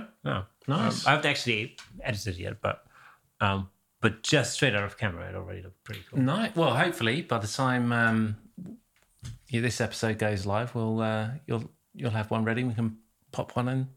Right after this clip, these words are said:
Speaker 2: somewhere about now.
Speaker 1: <laughs> Yeah.
Speaker 2: That'd be cool.
Speaker 1: So, so yeah, so that
Speaker 2: That's
Speaker 1: was, um,
Speaker 2: wicked.
Speaker 1: so that was cool. So, you know, again, you know, something learned in yet another Camera Shake podcast episode.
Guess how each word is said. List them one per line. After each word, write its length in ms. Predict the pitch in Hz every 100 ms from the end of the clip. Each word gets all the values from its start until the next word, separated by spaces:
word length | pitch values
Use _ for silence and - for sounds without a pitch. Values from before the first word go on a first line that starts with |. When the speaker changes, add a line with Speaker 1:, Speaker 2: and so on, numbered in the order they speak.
| 247 - - _ _ _ _
Speaker 2:
somewhere 500 | - - 131 135 135
about 280 | 123 139 143
now. 260 | 170 131 101
Speaker 1:
<laughs> 0 | 202 - 147 -
Yeah. 140 | 123 101 - - - - - - -
Speaker 2:
That'd 140 | - -
be 60 |
cool. 120 | 120 110
Speaker 1:
So, 220 | 135 110 208 - - - -
so 140 | 180
yeah, 240 | 180 285
so 120 | 113 170
that 60 |
Speaker 2:
That's 180 | 214 220
Speaker 1:
was, 100 | 185
um, 40 | 156
Speaker 2:
wicked. 180 | 131 - - - - -
Speaker 1:
so 100 | 131
that 40 | 170
was 120 | -
cool. 240 | 127 165
So, 100 | 170
you 140 | 175 190
know, 60 |
again, 340 | 143 156 131 123 - _ - - - - - - - -
you 60 |
know, 60 | 117
something 360 | - 147 143 135
learned 300 | 131 147 135 - -
in 200 | 139 120
yet 160 | 117 107
another 240 | 107 104
Camera 240 | - 110
Shake 260 | 101 107 101
podcast 320 | 104 104 101
episode. 360 | 117 98 117